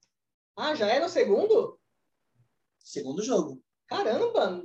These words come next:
Speaker 1: certeza?
Speaker 2: Porque assim, ó, porque assim, ó, é, gente,
Speaker 1: Não.
Speaker 2: antes de eu assistir, é o segundo jogo.
Speaker 1: Será?
Speaker 2: Gente, é, terceiro episódio, segundo jogo.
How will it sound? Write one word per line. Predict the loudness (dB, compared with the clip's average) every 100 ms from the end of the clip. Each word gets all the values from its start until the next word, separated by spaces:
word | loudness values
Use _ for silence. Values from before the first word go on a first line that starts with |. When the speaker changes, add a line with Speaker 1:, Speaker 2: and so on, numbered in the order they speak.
| -12
Speaker 1:
certeza? | -4 -4 2 2 4 2 2
Speaker 2:
Porque | 2 2
assim, | -2 -2 -8 -10
ó, | -8
porque | -6 -2
assim, | -2 -2 -2 0
ó, | -2 -4 -14 _ _
é, | -8 -4 -4 -4 -4 -4 -6 -8
gente, | -4 -2 -2 -6 -12 _ _ _
Speaker 1:
Não. | -4 0
Speaker 2:
antes | 0 0
de | -2
eu |
assistir, | -2 -2 -8 _ -20 _ _ _ _
é | 2 2
o | 2
segundo | -4 -6
jogo. | -4 -4 -6 _ _ _ _
Speaker 1:
Será? | -10 -6 -4 0
Speaker 2:
Gente, | 2 2 -2 -10 -10 -10 -12 _
é, | 4 6 4 2
terceiro | 0 0 -2
episódio, | -4 -4 -6
segundo | -6 -8 -6
jogo. | -6 -12